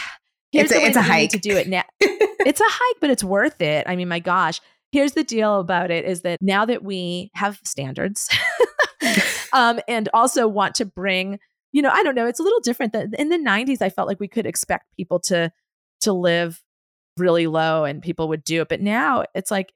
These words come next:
Speaker 1: people want a hotel room and I cannot fault anybody for that,
Speaker 2: <laughs>
Speaker 1: you know, and they wanna get a little paid for their
Speaker 2: Yeah.
Speaker 1: work and that's important
Speaker 2: Yeah.
Speaker 1: also, you know?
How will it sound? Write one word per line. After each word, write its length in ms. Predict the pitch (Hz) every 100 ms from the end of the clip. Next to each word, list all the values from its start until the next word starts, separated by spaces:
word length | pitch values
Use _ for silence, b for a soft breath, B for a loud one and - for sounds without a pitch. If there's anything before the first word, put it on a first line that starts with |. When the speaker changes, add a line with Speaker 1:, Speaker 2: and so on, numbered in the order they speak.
| -
Speaker 1:
people 400 | 220 240 226 208
want 260 | 180 180
a 20 | 160
hotel 400 | 160 - 165 180
room 340 | 156 135 -
and 160 | - 170
I 100 | 170
cannot 360 | 220 185 170 254
fault 220 | - 330
anybody 440 | 381 - 381 -
for 160 | 415 151
that, 340 | - 110 415
Speaker 2:
<laughs> 40 | 302
Speaker 1:
you 100 | 208
know, 220 | 185 190
and 100 | 208
they 60 | 220
wanna 180 | 247
get 160 | 262 269
a 20 |
little 160 | 277 277
paid 260 | - 220 220
for 80 |
their 140 | - 160
Speaker 2:
Yeah. 180 | 147 147
Speaker 1:
work 100 | 170
and 100 | 185
that's 200 | 185 -
important 380 | 208 190 - 165
Speaker 2:
Yeah. 140 | 151
Speaker 1:
also, 300 | 160 - 127
you 160 | 139 175
know? 280 | 160 170